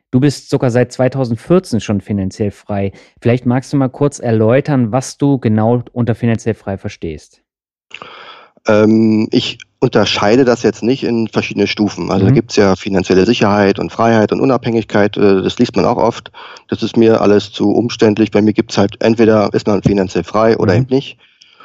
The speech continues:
Speaker 2: Und, äh, ich definiere das, indem ich sage, meine Einnahmen, die ich generiere, sind, ähm, deutlich hö-, über den Ausgaben, die ich zum Leben brauche.
Speaker 1: Mhm.
Speaker 2: Und zum Leben heißt inklusive halt Urlaub und was man halt so braucht. Und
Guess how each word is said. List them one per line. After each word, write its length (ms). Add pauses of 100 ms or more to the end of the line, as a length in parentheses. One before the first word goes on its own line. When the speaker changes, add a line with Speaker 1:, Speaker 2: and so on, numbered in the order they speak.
(160)
Speaker 2:
Und, 220
äh, 120
ich 120
definiere 500
das, 440
indem 500
ich 140
sage, 440 (140)
meine 320
Einnahmen, 360
die 80
ich 120
generiere, 680 (500)
sind, 320
ähm, 460 (560)
deutlich 440
hö-, 240
über 160
den 140
Ausgaben, 440
die 60
ich 60
zum 160
Leben 220
brauche. 480 (120)
Speaker 1:
Mhm. 80
Speaker 2:
Und 140
zum 120
Leben 260
heißt 240
inklusive 600
halt 220
Urlaub 340
und 120
was 120
man 120
halt 120
so 80
braucht. 380 (720)
Und 400